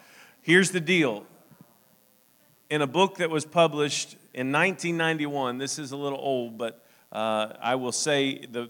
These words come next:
the results are probably worse now if they were to ask this question. But two-thirds of Americans polled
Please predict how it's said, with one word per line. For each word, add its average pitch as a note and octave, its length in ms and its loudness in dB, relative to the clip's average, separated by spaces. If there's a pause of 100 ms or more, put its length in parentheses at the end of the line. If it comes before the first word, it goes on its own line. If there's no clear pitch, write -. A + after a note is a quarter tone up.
the A#2+ 480 -8
results C#3 480 -4
are B2 60 -6
probably B2 480 -4
worse C3 400 -4
now A#2 300 -4
if G2+ 100 -12
they A2+ 100 -6
were G#2+ 120 -6
to G#2 100 -8
ask G#2+ 220 -8
this G#2+ 160 -12
question. G2 500 -10 (800)
But D3 180 -4
two-thirds G3+ 540 0
of D3+ 80 -8
Americans E3 580 0
polled B2 800 2